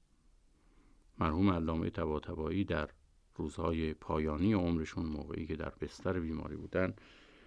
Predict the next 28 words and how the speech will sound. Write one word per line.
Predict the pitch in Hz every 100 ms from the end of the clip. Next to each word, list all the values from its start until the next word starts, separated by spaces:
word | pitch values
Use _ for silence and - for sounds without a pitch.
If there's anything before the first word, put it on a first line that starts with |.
| - _
در | - 98
جواب | 82 98 110 123 120 117 - - - _ _ _ _ _ _ _ _ -
یکی | 90 - 92
از | 82
شاگردانشون | - 87 82 80 78 95 107 98 92
که | 85
از | 76
ایشون | 76 - 95
سوال | - 78 85
کردن | 82 90 82 82 78
که | - 80 78 _ - - - _ _
چگونه | - 95 87 98
ما | 131 90
در | 80 85 82
نماز | 78 78 92 104 80 - - _ -
حضور | - 80 82 78
قلب | - 90 90 87 82 - -
پیدا | - 85 78 76
بکنیم، | 73 - 82 90 113 113 - - - - - - - - - _ _ -
ایشون | 101 - 107
چند | 98 - 101 98
بار | 98 90
با | 85
عنایت | 80 80 76 82 85
خاصی | - 87 - -
فرموده | - 78 76 73 85
بودن: | 85 85
«مراقبه، | 78 78 73 73 76 76 82 76